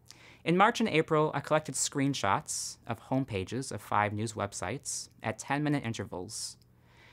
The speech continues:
Then, through data analysis, I compared each pair of screenshots in time, side by side, to figure out which parts of the pages stayed the same and which parts changed. I represented these changes through heat maps,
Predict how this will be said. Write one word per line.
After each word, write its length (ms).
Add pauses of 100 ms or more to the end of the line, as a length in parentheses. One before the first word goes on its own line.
Then, 320
through 200
data 180
analysis, 640
I 80
compared 440
each 200
pair 160
of 80
screenshots 560
in 80
time, 480 (120)
side 240
by 140
side, 480 (520)
to 60
figure 260
out 260
which 180
parts 260
of 60
the 80
pages 360
stayed 240
the 60
same 540 (400)
and 140
which 180
parts 320
changed. 580 (1160)
I 60
represented 500
these 160
changes 420
through 140
heat 280
maps, 580